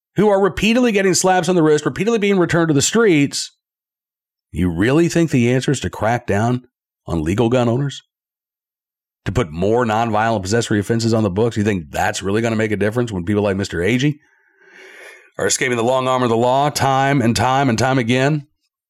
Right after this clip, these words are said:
I just don't see it. Don't see it. All right, as I mentioned, uh, today's armed citizen story and our, uh, good deed of the day, the same story from Detroit. You know, there was this, uh,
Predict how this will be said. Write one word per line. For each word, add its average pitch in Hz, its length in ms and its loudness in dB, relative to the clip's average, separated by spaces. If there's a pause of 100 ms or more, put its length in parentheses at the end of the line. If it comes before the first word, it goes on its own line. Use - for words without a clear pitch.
(520)
I 85 120 -2
just 82 140 -4
don't 85 140 -2
see 90 220 -2
it. 92 120 -2 (560)
Don't 87 300 -2 (120)
see 82 340 -2
it. 67 120 -2 (640)
All - 80 -2
right, 165 200 0
as 208 200 -2
I 220 60 0
mentioned, 170 420 0
uh, 147 100 2
today's 175 320 0
armed 165 180 0
citizen 170 340 2
story 151 340 0
and 196 460 2
our, 151 460 2
uh, 135 100 2
good 127 220 -2
deed 131 160 0
of 123 80 0
the 113 60 0
day, 98 560 -2 (760)
the - 80 -8
same 151 180 0
story 147 220 0
from 170 180 -2
Detroit. 127 720 0 (800)
You 131 100 2
know, 156 120 2
there 160 120 2
was 139 200 0
this, 147 260 2
uh, 131 380 2